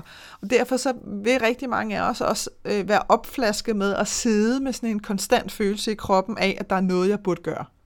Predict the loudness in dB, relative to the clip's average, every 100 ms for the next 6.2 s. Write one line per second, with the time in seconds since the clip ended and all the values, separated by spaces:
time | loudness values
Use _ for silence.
0 | _ _ _ _ _ -6 0 2 4 2
1 | 2 0 0 -2 -4 -6 -4 -6 -8 _
2 | _ -20 -20 _ _ _ _ -6 6 6
3 | 6 -4 -20 _ _ _ _ _ _ _
4 | _ _ _ _ _ _ 0 6 8 6
5 | 6 6 6 4 4 4 4 2 -2 0
6 | 0 -2